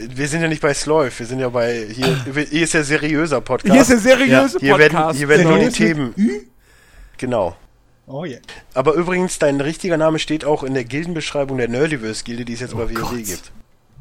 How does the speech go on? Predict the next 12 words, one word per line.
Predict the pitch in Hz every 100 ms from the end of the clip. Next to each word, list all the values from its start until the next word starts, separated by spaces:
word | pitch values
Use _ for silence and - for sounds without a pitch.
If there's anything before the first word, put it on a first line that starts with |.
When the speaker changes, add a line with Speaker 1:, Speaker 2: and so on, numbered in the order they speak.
| - 127 135
Speaker 1:
Also | 180 196
von | 165 -
Speaker 3:
Uh. |
Speaker 1:
daher, | 90 113 123 123 - - - - _ _ _ - - - - - - _ _ - -
Speaker 3:
Ja. | 127
Speaker 1:
tretet | 127 156 139
ein | 117 160 196
und |
dann | 180 170
werdet | 156 156
ihr's | 156
erfahren. | 156 - 165 104 156